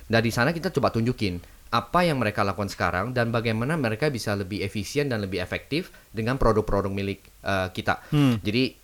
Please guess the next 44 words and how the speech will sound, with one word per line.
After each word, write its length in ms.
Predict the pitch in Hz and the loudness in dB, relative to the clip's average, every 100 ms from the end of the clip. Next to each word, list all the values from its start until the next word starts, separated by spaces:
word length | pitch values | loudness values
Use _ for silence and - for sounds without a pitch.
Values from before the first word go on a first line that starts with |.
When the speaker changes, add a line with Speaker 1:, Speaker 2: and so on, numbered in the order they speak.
| - | -2
Speaker 1:
mau 120 | 107 | 0
itu 160 | 101 101 | 2 0
Slicker, 360 | - 139 143 | -2 0 2
mau 120 | 127 107 | 2 2
itu 120 | 104 | 0
Talenta 360 | 107 107 110 | 0 2 2
ataupun 200 | 113 110 | 0 0
produk 280 | 123 107 98 | 0 2 2
lainnya, 400 | 101 90 98 160 151 | 2 2 2 0 0
mereka 280 | 104 104 | -2 0
kita 200 | 131 117 | 0 0
akan 120 | 127 107 | 0 2
coba 160 | 98 | 0
tawarkan. 480 | - 90 85 - 165 - - | 2 4 4 2 0 -2 -8
Dari 160 | - 123 | 0 2
sana 160 | 127 170 | 4 4
mereka 240 | 190 175 | 4 4
coba 240 | 214 131 | 4 4
lihat, 240 | 143 160 - | 6 4 6
"Oh, 240 | 180 175 - - - | 4 4 -2 -20 -12
eh, 420 | - 117 117 117 117 - | 2 6 6 6 4 2
ternyata 260 | 123 120 180 | -2 2 4
benar 300 | 151 131 113 | 6 4 2
ini 320 | 117 139 151 - | 0 0 -2 -2
lebih 260 | 110 95 | -4 -2
efisien 540 | 95 104 - 110 113 101 | -4 -6 -4 0 0 -2
atau 160 | 98 | -4
lebih 220 | 92 87 90 | -4 -4 -4
efektif." 480 | 90 95 95 85 | -4 -6 -8 -4
Speaker 2:
Hmm. 240 | 139 127 120 | 2 2 4
Speaker 1:
Biasanya 260 | 127 156 | 4 2
pertanyaan 400 | 208 156 120 113 | 0 0 0 0
mereka 220 | 110 107 110 | -2 -2 -2
berikutnya 480 | 101 101 101 101 | -2 -2 -2 -2
itu 160 | 101 196 | 0 2
ada 160 | 110 98 | 2 0
dua 320 | 113 123 92 | 4 4 2
sih. 160 | 85 | -2
Pertama 480 | 82 - 110 113 151 | -10 -8 -4 0 0
soal 400 | 120 107 98 95 - - | 2 2 2 -2 -8 -12
security 560 | - 107 110 101 117 | -10 -2 0 0 0
atau 160 | 110 107 | -2 0
privacy 320 | 98 95 98 | -2 -2 -4
dari 320 | 98 92 85 | -4 -2 -4